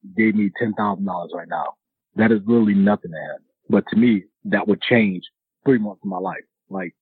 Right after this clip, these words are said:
straight up. We ride past the bum on the street, we give him twenty bucks,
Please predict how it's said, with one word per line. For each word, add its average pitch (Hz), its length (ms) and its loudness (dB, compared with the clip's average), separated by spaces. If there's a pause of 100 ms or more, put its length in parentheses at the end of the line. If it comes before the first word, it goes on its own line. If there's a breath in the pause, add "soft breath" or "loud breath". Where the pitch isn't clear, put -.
(120)
straight 107 260 2
up. 82 160 -6 (120)
We 120 360 6
ride 110 260 0
past 113 240 2
the 101 60 -12
bum 104 300 -2
on 90 60 -6
the 87 80 -8 (100)
street, 107 240 2 (600)
we 196 140 0
give 226 80 6
him - 240 2
twenty 98 200 0
bucks, 113 400 0